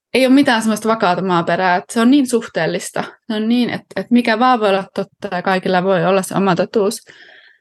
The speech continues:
Mutta niin, kyllä,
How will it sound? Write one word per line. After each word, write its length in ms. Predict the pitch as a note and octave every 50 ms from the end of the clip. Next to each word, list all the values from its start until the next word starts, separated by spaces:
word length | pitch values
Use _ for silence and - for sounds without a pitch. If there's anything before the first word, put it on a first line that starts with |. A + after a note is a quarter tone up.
| _ _ _ _ _ _ _ _ _ _ _ _ _ _ _ _ _ _ _ _ -
Mutta 480 | G3+ F#3+ F3 - - - G3 F#3 - - - - - - - _ _ _ _ _ _ _ _ _ _ _ _ -
niin, 380 | A3+ A3 G#3 G3+ F#3 F3+ G3 - _ _ _ _ _ _ _ _ _ _ _ _ _ _ _ _ _ -
kyllä, 380 | - A#3 A3+ A3 G3+ - - -